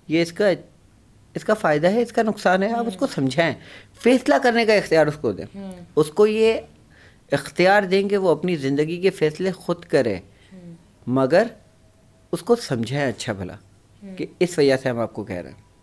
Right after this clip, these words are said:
Speaker 2: सलोनी साहब, मुझे बताइए कि क्या बच्चों की तरबियत जो है वो तन्हा सिर्फ माँ की जिम्मेदारी है?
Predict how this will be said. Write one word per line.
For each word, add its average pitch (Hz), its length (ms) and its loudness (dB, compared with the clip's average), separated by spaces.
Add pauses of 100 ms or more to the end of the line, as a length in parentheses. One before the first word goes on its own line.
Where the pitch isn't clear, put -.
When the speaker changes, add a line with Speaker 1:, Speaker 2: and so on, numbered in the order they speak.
(640)
Speaker 2:
सलोनी 262 380 -4
साहब, 320 160 -4
मुझे 277 260 -4
बताइए 254 440 -6
कि 285 340 -8
क्या 262 280 -4
बच्चों 214 500 -8
की 269 140 -10
तरबियत 226 460 -6
जो 254 140 -8
है 240 140 -8
वो 254 100 -8
तन्हा 226 420 -10
सिर्फ 247 300 -10
माँ 214 260 -8
की 277 60 -10
जिम्मेदारी 208 600 -10
है? - 280 -20